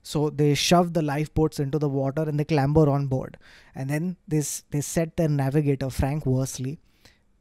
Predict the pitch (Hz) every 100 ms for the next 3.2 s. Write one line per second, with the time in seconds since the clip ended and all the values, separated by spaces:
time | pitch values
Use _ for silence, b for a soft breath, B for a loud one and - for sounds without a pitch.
0 | _ - 147 180 165 156 139 131 - 143
1 | 175 - - _ _ _ _ 156 139 -
2 | 156 160 160 151 139 139 131 135 139 -
3 | 165